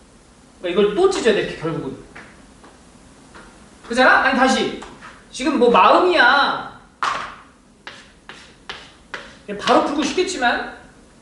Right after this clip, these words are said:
요게 모양이 특이해서 한 방에 안 돼.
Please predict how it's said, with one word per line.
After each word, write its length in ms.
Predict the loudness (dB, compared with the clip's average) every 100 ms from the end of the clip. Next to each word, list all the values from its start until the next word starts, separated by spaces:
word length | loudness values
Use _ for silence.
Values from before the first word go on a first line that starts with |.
| _ -4
요게 200 | -2 0
모양이 420 | 4 4 4 2 -4
특이해서 1000 | -8 -6 -2 0 0 0 0 -2 -8 -16 -20 -20 _ _ -14
한 180 | -4
방에 180 | -2 0
안 200 | -2 -8
돼. 240 | -10 -12